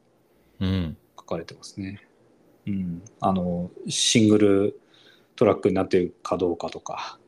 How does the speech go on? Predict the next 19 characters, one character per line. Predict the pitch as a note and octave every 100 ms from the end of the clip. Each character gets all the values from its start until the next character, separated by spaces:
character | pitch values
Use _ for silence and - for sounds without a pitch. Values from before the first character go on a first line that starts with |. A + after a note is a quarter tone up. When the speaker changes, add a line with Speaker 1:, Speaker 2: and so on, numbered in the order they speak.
| _ _ _ _ _
Speaker 1:
う | F#2+
ん |
う | F#2
ん | F2+ F2+ F2 E2+ E2+
う | A2
ん。 | G2 E2+
Speaker 2:
う |
ん。 | F2 - _ _ _ _ _ _ -
広 | A2+ G2+ F2
い | - -
ト | -
ラ | E2+
ッ |
ク | -
な | F2
の | E2
か | - E2+
と | -
か。 | - - -